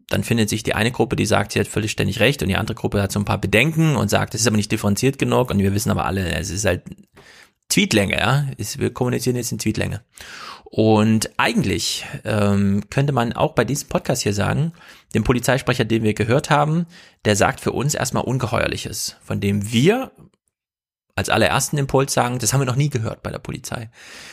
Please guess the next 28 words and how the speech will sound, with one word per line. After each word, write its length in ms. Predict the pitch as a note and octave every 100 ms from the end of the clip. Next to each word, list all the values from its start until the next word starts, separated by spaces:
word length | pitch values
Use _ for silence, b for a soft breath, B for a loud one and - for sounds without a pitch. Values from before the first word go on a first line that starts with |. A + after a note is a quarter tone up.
| B -
Gleichzeitig, 1160 | A2 G#3 G#3+ - G2+ G#2 B2+ C#3 F3 - - -
ähm, 600 | A2 A2 A2+ A2+ A2+ G#2 -
kann 160 | - C3+
man 140 | C#3
jetzt 180 | G#2+ -
nicht 160 | G#3 -
sagen, 400 | G#2 G2 C3+ C3
dass 400 | A2+ - - b b b b -
in 120 | C3+
der 80 | C3+
Polizeiausbildung 920 | B2 F#2+ - F3+ D3+ A2+ G#2+ G#2 G2+
oder 160 | G#2 G2+
so 220 | A#2 A#2+
dieses 580 | G#2+ D#3 A3+ G3+ D#3 -
Phänomen, 520 | D3 C#3 A#2+ G3 A#2
was 120 | -
er 140 | - A2
beschreibt, 580 | G#2 - E3 A#2+ -
also 140 | - G2
man 160 | F#2+
sieht 540 | G2+ G#2 C#3 C#3+ - - b b b _
deviantes 500 | A#2 A2+ G2+ A2+ G#2+
Verhalten, 680 | - F#2+ G2+ B2 D3+ D#3 D#3+ -
ähm, 340 | G#2 G2+ G2 -
sieht 340 | G#2+ G#2+ B2+
es 460 | - G#2 A2 - -
bei 580 | - - F#2+ D#2 C#2+ B1+ -
türkischen, 640 | B2 B2+ B2+ B2+ B2+